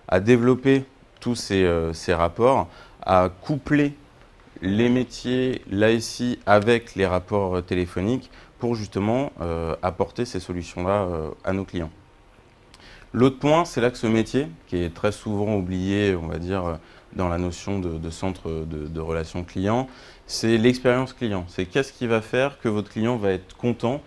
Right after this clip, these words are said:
va se sentir valorisé lorsque vous, euh, euh, avez une exp-, enfin, lorsqu'il vous appelle, euh,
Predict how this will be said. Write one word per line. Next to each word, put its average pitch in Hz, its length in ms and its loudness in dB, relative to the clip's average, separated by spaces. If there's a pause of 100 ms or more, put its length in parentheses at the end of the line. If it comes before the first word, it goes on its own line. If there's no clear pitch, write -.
(140)
va 95 100 0
se 92 80 -10
sentir 113 320 -2
valorisé 104 540 0
lorsque 98 340 -2
vous, 104 400 -4
euh, 87 140 -2 (320)
euh, 82 420 2
avez 87 160 -2
une 110 120 0
exp-, 95 280 -10
enfin, 85 160 -4
lorsqu'il 87 320 -8
vous 90 180 -4
appelle, 107 360 0
euh, 85 300 -2